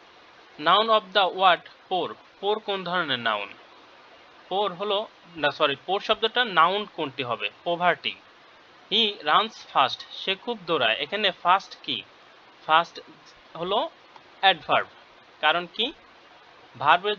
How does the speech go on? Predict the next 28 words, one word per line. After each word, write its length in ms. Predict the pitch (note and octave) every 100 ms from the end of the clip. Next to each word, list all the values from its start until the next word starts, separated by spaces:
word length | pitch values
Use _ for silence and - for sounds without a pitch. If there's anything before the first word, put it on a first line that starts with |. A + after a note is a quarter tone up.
| F3+
যেটা 340 | G3 F#3+ G#3 G#3+ G3
মডিফাই 320 | E3+ E3 G3+ G#3
করে 120 | A3 A3 F3+
তাকে 180 | G3 C4+
অ্যাডভার্ব 360 | F#3 C#3+ D3+ B2+ A2+
বলে। 180 | G#2 F#2+ -
তাহলে 180 | D3+ D3+
ফার্স্টটা 320 | D#3+ E3 - A3+ C4+ F3 C3+
ভার্বকে 400 | C#3 D3 - A3 D#4 F3+
মডিফাই 300 | D#3+ D#3 C3+
করেছে, 180 | B2+ B2
মানে 160 | C3 D3 C3+
রানকে 280 | D#3 F3 G#3+ F3+
মডিফাই, 260 | D3+ C3+ A#2+
মানে 100 | C#3+ C#3
দূরত্ব 280 | F3 F3 C#3+ D3
দৌড়ানো, 320 | C#3+ G#2 F#2+ - - - - - -
তাহলে 180 | D#3 F#3
অ্যাডভার্ব 360 | D#3+ C3 B2+ G#2+
এটা। 160 | - F#2+ - - - - D3
লোকটি 380 | F#3+ G3+ - B3 F#3 - D#3
মর্মর 380 | E3+ F#3+ G#3 G#3+ A#3+ - - -
অবস্থা, 500 | E3+ E3+ F#3 - C3 G#2+ -
translation 540 | E3 E3+ G3 G3+ G3+ F3 F3+
into 240 | F3 - B3 - - E3+
English, 360 | D#3+ A#2+ G#2+ - - - - - - - - C#3+
the 100 | E3 D#3
man 160 | F#3+